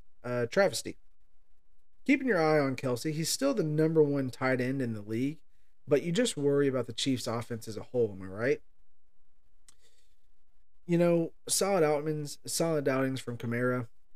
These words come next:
Uh, Patterson continuing to do his thing, now ranked the number seven quarterback, or seventh qu-, running back in the league. Absolutely devastating. And then again, to note, Patrick did sick the Bears on me.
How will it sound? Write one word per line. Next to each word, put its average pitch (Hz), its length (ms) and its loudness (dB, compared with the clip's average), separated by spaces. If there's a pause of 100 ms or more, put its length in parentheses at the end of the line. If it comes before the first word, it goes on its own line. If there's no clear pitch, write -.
(220)
Uh, 110 180 -14
Patterson 131 500 0
continuing 135 640 -2
to 117 60 -2
do 120 180 0
his 117 200 -4
thing, 117 280 -2
now 123 240 -2
ranked 123 340 -4
the 117 80 -6
number 113 280 -4
seven 135 560 -2 (400)
quarterback, 120 600 0 (640)
or 123 240 4
seventh 131 480 -2
qu-, - 260 -10
running 139 280 0
back 123 440 -4
in 151 140 -2
the 123 80 -2
league. 117 400 0 (420)
Absolutely 139 480 -2
devastating. 117 640 0
And 117 120 -2
then 120 100 -2
again, 127 360 -2 (160)
to 160 140 0
note, 139 420 0
Patrick 139 300 -4
did 139 180 2
sick - 220 -4
the 120 80 -6
Bears 131 320 2
on 127 160 -2
me. 127 180 -4